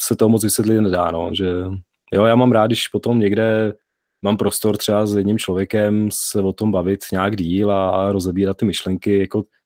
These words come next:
nevím, měl jsem třeba zase jinýho kolegu v jiný práci a on byl, řekněme, minarchista, jako my jsme měli, tím, že jsme spolu sdíleli kancelář, jsme měli spoustu času se právě o tom bavit a to, tam to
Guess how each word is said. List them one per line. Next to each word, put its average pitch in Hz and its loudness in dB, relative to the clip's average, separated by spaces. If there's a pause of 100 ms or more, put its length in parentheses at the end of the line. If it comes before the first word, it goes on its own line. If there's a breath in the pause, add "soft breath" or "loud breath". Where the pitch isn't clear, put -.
(100)
nevím, 98 2
měl 92 0
jsem 104 -4
třeba 104 0
zase 98 -2
jinýho 101 2
kolegu 101 0
v 92 -2
jiný 95 0
práci 104 0
a 95 0
on 95 -4
byl, 98 0
řekněme, 104 -2
minarchista, 98 0
jako 101 -2 (280)
my 92 -6
jsme - -2
měli, 101 4
tím, 98 -6
že 98 -4
jsme 113 -4
spolu 107 -2
sdíleli 104 2
kancelář, 98 0
jsme 101 -2
měli 101 2
spoustu - -4
času - -4
se - -6
právě 95 2
o 92 -2
tom 110 2
bavit 95 2
a 107 0
to, 95 -2
tam 98 -2
to 123 2